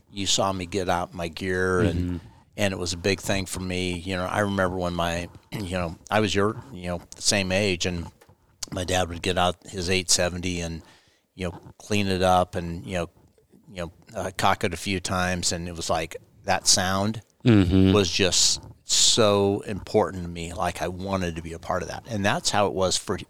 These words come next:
Speaker 1: for you guys.
Speaker 2: Mm-hmm.
Speaker 1: And when, um, when you were finally at,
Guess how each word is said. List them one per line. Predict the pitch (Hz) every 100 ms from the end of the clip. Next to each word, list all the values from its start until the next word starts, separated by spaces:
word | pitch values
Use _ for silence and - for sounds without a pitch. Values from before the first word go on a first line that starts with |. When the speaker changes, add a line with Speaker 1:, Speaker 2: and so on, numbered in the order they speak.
| -
Speaker 1:
for | 104
you | 90 104
guys. | 123 - - - -
Speaker 2:
Mm-hmm. | 101 92
Speaker 1:
And | 92 95 95 92 90 - _ - - -
when, | 104 104 101 98
um, | 95 92 90 90 85 - _ _ -
when | 113 104
you | 101 98
were | 90
finally | - 101 104 101 90 90 101
at, | 95